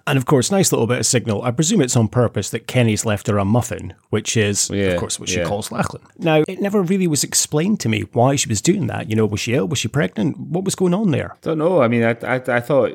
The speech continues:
Speaker 2: you know, it's maybe, it's her becoming overwhelmed with, with, it, with the situation or whatever, you know, something like that, a bit of a panic attack or something. But, you know, but there's a lot,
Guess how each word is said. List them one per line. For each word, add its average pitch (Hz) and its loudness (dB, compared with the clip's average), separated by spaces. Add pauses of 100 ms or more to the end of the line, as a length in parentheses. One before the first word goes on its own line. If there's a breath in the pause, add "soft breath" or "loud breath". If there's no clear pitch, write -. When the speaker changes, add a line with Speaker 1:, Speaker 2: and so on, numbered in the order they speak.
(200)
Speaker 2:
you 117 -6
know, 90 -2
it's 78 -6
maybe, 90 -2 (200)
it's - -6
her 98 -4
becoming 95 -4
overwhelmed 95 0 (240)
with, - -10
with, 95 -4
it, - -12
with 95 -12
the 90 -10
situation 95 -2
or 87 -4
whatever, 87 -4 (300)
you 104 -2
know, 87 -2
something 101 -6
like 87 -8
that, 95 -2
a - -10
bit 101 -2
of 95 -4
a 90 -4
panic 101 0
attack 95 -6
or 90 -8
something. 92 -8
But, 98 0
you 135 -2
know, 139 -4
but 135 -2
there's 143 -2
a 156 0
lot, 147 -2